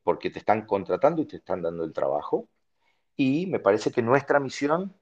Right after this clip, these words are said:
es ayudar a que las organizaciones mejoren. Eh, entonces, me parece que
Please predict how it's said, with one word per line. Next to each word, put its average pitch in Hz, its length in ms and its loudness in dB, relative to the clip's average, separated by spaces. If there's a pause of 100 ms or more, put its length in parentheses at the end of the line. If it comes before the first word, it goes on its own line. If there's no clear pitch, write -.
(160)
es 113 320 -2
ayudar 104 500 4
a 151 120 0
que 95 120 -2
las 85 200 -6
organizaciones 87 560 -6
mejoren. 69 400 -8 (680)
Eh, 76 640 -8
entonces, 95 720 0
me 95 140 -2
parece 110 360 2
que 85 360 -2